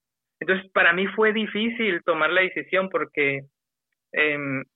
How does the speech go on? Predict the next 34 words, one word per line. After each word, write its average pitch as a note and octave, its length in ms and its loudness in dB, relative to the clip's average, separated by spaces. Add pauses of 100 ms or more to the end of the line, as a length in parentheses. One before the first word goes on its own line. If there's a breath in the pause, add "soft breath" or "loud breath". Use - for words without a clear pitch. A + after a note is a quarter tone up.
(260)
el D#3+ 240 2
Tecnológico D3+ 400 0
de F3+ 60 4
Monterrey D#3 420 0
es - 100 -8
una E3+ 200 0
gran D#3+ 200 2
institución D3+ 840 -4
y D3 140 -8
yo D#3 120 0
trabajaba D#3 320 2
ahí D#3+ 60 0
como E3+ 160 -2
arquitecto, D3+ 520 -4
como C#3+ 220 -10
coordinador C#3 420 0
de D3+ 80 0
costos - 300 -6
y D#3 80 -8
presupuestos. C#3+ 720 -6 (460)
Dejé C3+ 200 0
grandes D3+ 320 0
compañeros C#3 460 -6
ahí. C#3+ 160 -6 (1400)
Em, C#3 440 0 (260)
y, F3 460 0 (560)
y G3 120 0
pues G3 140 4
me F#3+ 120 2
cayó F#3 180 4
esa G3 140 0
oportunidad. A3+ 680 2 (500)
Y F#3+ 200 -6
básicamente, A#3 1000 2